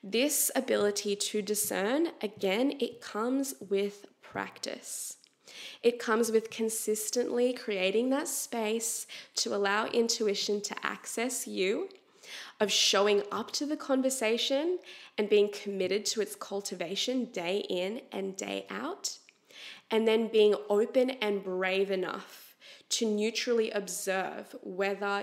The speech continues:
you are being intuitively guided or whether you are internally projecting pain onto an external circumstance every time you are faced with a big decision.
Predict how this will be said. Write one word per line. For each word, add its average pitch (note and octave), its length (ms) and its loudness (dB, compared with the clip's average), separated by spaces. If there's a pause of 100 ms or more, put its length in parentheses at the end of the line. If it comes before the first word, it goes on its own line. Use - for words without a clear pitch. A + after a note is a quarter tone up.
you G3 140 -4
are G3 80 -4
being F#3+ 320 -2
intuitively G3+ 680 -4
guided G3 580 -4 (340)
or G3+ 100 4
whether G3 240 2
you G3+ 340 0
are F#3+ 240 -2 (100)
internally G3+ 800 0
projecting F#3+ 960 -4
pain - 580 -6 (480)
onto G3+ 300 0
an F#3+ 80 2
external F#3+ 540 -2
circumstance - 1000 -4 (440)
every G3+ 420 2
time G3 640 -4 (480)
you G3+ 160 2
are G3 60 -2
faced F#3+ 400 -6
with F#3+ 140 -8
a F#3+ 40 -2
big F#3 240 -10
decision. F#3+ 640 -6